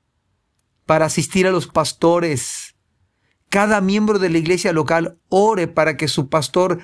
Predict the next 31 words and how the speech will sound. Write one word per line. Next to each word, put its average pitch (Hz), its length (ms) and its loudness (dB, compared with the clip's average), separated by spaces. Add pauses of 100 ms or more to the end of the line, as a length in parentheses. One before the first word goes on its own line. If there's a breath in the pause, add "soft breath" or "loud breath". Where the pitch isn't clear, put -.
(260 loud breath)
se - 180 0
dedique 165 560 0
a 214 60 2
la 185 120 0
predicación 175 520 0
de 196 80 0
la 170 180 -2
palabra 165 560 0
y 165 80 0
a 156 60 0
la 147 100 0
oración. 147 680 -2 (1120 soft breath)
Estoy 196 400 0
obligado 160 960 0
a 143 60 -4
Dios, 160 600 -2 (480)
por 156 180 2
Dios, 160 340 0
a 147 240 2
hacerlo. 143 680 -2 (600 soft breath)
Qué 208 120 0
terrible 196 760 0
sería 180 380 0
para 156 180 0
mí 165 140 0
si 160 140 0
no 175 160 0
predicara 160 500 0
la 151 120 0
buena 156 280 0
noticia. 135 720 -2